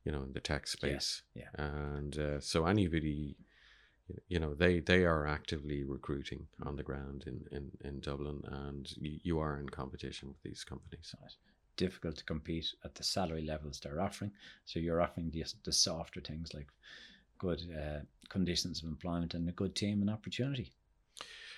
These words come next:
Speaker 1: Yeah, I mean, I think you, you come away from working in a business, um, like ours with a more rounded experience,
Speaker 2: Right.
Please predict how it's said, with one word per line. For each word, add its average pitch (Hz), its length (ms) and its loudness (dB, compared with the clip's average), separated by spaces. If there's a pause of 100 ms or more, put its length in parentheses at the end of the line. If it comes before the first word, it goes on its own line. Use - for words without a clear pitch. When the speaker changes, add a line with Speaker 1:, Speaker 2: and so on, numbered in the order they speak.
(160)
Speaker 1:
Yeah, 160 220 12
I 117 40 12
mean, 127 180 10
I 131 80 12
think 135 220 10
you, 117 100 10 (120)
you 104 180 8
come 110 160 8
away 92 300 12
from 87 240 2
working 82 320 4
in 76 120 0
a 78 60 0
business, 78 540 -2 (120)
um, 73 540 -2 (300)
like 80 240 2
ours 78 300 0
with 76 100 -2
a 73 40 -2
more 78 220 0
rounded 78 460 0
experience, 73 760 -6
Speaker 2:
Right. - 180 -14